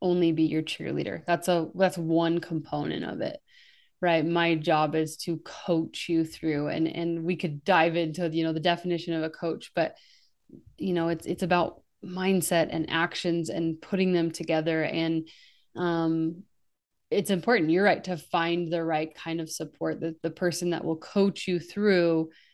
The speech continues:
the hard things and have that right balance. So I'm really excited because I do this twice a year. I have a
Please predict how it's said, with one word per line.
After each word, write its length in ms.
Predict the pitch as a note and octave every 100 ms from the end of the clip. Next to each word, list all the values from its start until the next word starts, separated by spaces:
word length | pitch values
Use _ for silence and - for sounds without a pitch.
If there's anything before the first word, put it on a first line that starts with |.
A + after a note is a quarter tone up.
| _ _ _ _
the 100 | F3+
hard 440 | E3 G3+ G#3+ G3 F3+
things 560 | G3 F#3+ F#3+ F#3+ F#3 F3
and 680 | F3+ F3 E3+ E3+ E3+ E3 E3 - - E3+
have 320 | - F3+ F3+
that 200 | F3 -
right 280 | D#3+ D#3+ D#3+
balance. 480 | D#3 D#3 D#3 -
So 440 | - - F#3+ F3+ - - _ _ _ _ F#3+
I'm 180 | G3
really 260 | G3 A3 B3+
excited 480 | B3+ B3+ A#3+ G#3+ G#3
because 760 | G3+ - C#4 D4 G3 G3 G#3+ - -
I 600 | G#3 G3+ G3+ G3 F#3+ G3 - _ - F3 - -
do 180 | F#3 G#3+
this 200 | G#3 G3+
twice 400 | - - A#3+ A#3
a 60 | E4
year. 480 | C4 E3 A#3 D4 -
I 100 | F#3+
have 320 | F3+ F3 E3+ D#3+
a 100 | D#3+